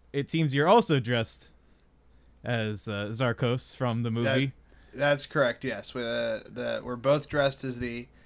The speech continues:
Speaker 2: Me-, Mexican, presumably, Hispanic, uh, wrestler th-, from Telemundo.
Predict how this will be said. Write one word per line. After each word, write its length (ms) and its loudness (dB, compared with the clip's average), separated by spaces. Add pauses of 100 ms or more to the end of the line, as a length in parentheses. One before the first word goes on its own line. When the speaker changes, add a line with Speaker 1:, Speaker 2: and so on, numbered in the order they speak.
(580)
Speaker 2:
Me-, 160 -8 (220)
Mexican, 720 2
presumably, 680 4
Hispanic, 720 2 (120)
uh, 500 8
wrestler 680 4 (420)
th-, 100 -10
from 140 -2
Telemundo. 680 6